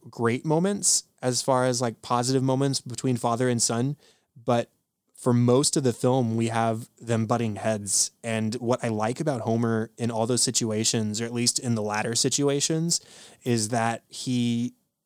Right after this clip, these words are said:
is quick to stand up for himself and not, not talk back to his father in the sense that he's being disrespectful, but he's standing up for himself and what he believes in. And that's the kind of stuff that really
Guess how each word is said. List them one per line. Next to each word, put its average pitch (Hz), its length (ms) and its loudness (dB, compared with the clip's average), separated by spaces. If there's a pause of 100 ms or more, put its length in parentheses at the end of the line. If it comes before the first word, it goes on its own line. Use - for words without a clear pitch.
is 113 240 0
quick - 380 -2 (120)
to 127 120 0
stand 120 320 0
up 113 160 -4
for 135 160 0
himself 139 540 0 (420)
and 110 480 0 (280)
not, 135 200 -4
not 143 220 0
talk - 280 -2
back 120 240 -2
to 135 120 2
his 123 120 0
father 123 300 2
in 120 100 0
the 113 80 0
sense 120 300 0
that 117 220 -2
he's 117 180 -2
being 120 200 2
disrespectful, 113 680 0
but 127 140 2
he's 120 120 2
standing 151 380 2
up 123 180 -2
for 131 100 2
himself 107 460 -2
and 117 160 0
what 117 120 0
he 120 80 0
believes 117 420 0
in. 104 240 -6 (460)
And 113 280 2
that's 120 340 0
the 147 60 0
kind 127 200 2
of 117 40 2
stuff 123 200 2
that 120 120 0
really 113 560 2